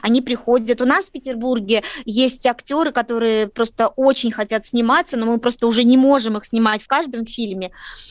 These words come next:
Те, кто, давайте так, те, кто понимает, зачем это,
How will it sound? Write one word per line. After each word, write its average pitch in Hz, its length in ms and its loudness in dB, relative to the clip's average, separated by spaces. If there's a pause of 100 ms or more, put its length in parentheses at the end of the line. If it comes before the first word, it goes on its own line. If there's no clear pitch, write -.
(160)
Те, 339 220 4
кто, 262 340 2
давайте 277 320 0
так, 202 220 -6
те, - 120 -2
кто - 160 -4
понимает, 277 600 2
зачем 226 640 0
это, 170 380 -6